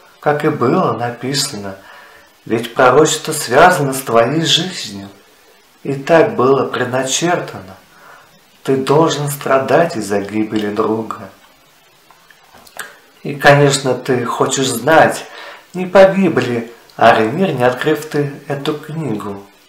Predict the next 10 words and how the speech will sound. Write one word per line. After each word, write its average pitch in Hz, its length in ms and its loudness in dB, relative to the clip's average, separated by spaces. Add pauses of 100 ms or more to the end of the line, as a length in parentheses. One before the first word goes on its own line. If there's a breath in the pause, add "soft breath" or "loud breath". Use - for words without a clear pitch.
(500)
я 175 180 0
тебе 170 380 -4
отвечу. 113 720 -6 (880 soft breath)
Он 226 140 2
все - 220 0
равно 156 340 4
бы 113 160 2
сражался 117 600 4
с - 40 -10
драконом 127 720 2